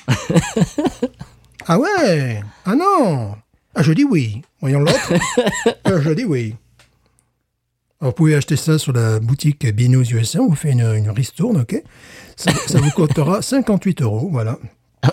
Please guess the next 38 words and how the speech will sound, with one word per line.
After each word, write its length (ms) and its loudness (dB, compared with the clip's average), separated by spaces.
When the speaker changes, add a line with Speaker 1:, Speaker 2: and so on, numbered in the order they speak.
Speaker 2:
Frais 160 0
de 60 4
port 200 -2
non 100 0
compris. 360 -12
<laughs> 80 4
Voilà. 260 -12
Et 140 -2
dans 140 2
mon 140 2
verre 200 0
à 40 2
lager, 360 0
quand 80 0
même, 140 2
elle 80 2
mousse 220 0
plus, 260 -4
la 80 -4
bière, 220 -4
au 80 -4
départ, 340 -2
hein. 100 0
Je 80 -6
sais 60 -16
pas 100 -2
si 100 0
Speaker 1:
Ah. 80 4
Speaker 2:
tu 80 -6
en 80 -4
penses, 300 -4
parce 140 -18
que 100 -6
l'autre 200 2
aussi 340 0
Speaker 1:
Oui. 140 4
Speaker 2:
mousse 320 -2
bien. 420 0